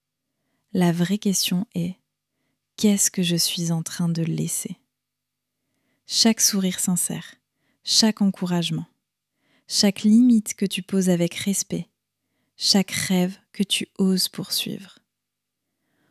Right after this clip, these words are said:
Autorise peut-être une autre femme à faire la même chose.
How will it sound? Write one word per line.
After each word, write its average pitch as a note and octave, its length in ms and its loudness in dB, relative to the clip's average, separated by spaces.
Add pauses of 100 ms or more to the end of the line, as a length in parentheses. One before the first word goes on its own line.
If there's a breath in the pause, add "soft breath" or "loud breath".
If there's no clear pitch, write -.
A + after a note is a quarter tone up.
(160)
Autorise A3 500 2
peut-être A3+ 480 0
une F#3+ 160 6
autre A3+ 300 0
femme F3 400 -4 (160)
à F#3 100 0
faire F#3 300 0
la E3+ 120 2
même F3 300 2
chose. - 480 -8